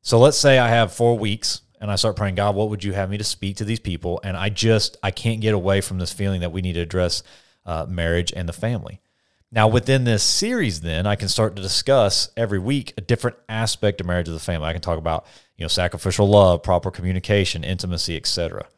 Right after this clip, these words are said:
And so I'm building this series. I want the messages to lead from one to the other. I want them to flow from one week to the next, but I also need them to be standalone so that if I miss a week, it ca-, it works together. You know, topics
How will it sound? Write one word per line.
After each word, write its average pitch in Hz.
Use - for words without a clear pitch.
And 131
so 139
I'm 123
building 151
this 110
series. 113
I 110
want 120
the 110
messages 98
to 120
lead 117
from 101
one 104
to 147
the 165
other. 110
I 95
want 107
them 98
to 92
flow 117
from 87
one 107
week 135
to 143
the 131
next, 120
but 90
I 90
also 92
need 95
them 87
to -
be 85
standalone 110
so 104
that 95
if -
I 90
miss 123
a 90
week, 85
it -
ca-, -
it 92
works 90
together. 104
You 104
know, 101
topics 135